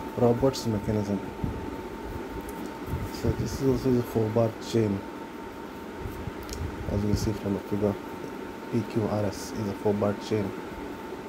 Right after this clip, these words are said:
The links P Q and R S are of equal length. The tracing point O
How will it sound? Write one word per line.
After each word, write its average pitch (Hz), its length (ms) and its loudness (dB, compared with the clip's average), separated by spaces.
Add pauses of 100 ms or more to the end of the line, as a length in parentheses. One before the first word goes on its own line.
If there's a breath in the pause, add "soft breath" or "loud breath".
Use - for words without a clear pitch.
(440)
The 117 80 4
links 120 240 4
P 127 160 4
Q 127 160 4
and 117 100 2
R 107 200 0
S 107 140 -2
are 95 60 2
of - 180 -2
equal - 260 2
length. 107 320 2 (1800)
The 101 140 -4
tracing 123 340 4
point 113 280 4 (280)
O 117 200 6